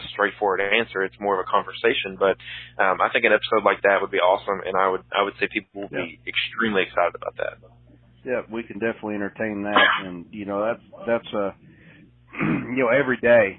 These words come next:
Speaker 2: you know, and I tell everybody this, if I'm not at a race you're at, or if I'm not, you know,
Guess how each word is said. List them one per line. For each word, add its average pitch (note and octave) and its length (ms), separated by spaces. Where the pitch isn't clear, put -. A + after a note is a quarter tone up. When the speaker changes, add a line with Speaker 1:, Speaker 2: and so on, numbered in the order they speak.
Speaker 2:
you G#2 140
know, G2+ 160
and G#2 100
I A2 140
tell G#2+ 180
everybody F#2+ 460
this, F2+ 260
if A2+ 180
I'm D3 220
not D3 180
at B2+ 140
a A2 60
race A#2+ 260
you're B2 160
at, B2 300
or A2 80
if - 160
I'm A#2 140
not, A#2 340
you G#2+ 160
know, G2+ 400